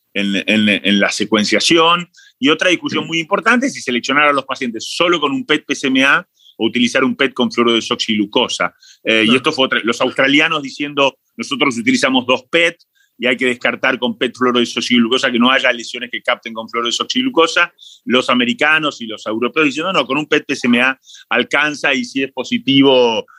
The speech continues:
Speaker 1: eh, nosotros lo indicamos". Otro tema ya más, pero digamos, es un tratamiento factible en Argentina y en cualquier lugar del mundo,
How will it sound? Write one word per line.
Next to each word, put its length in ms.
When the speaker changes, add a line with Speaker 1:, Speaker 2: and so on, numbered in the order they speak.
Speaker 1:
eh, 140
nosotros 460
lo 80
indicamos". 640
Otro 320
tema 260
ya 160
más, 320
pero 100
digamos, 300
es 80
un 80
tratamiento 600
factible 640
en 80
Argentina 720
y 100
en 40
cualquier 300
lugar 240
del 140
mundo, 440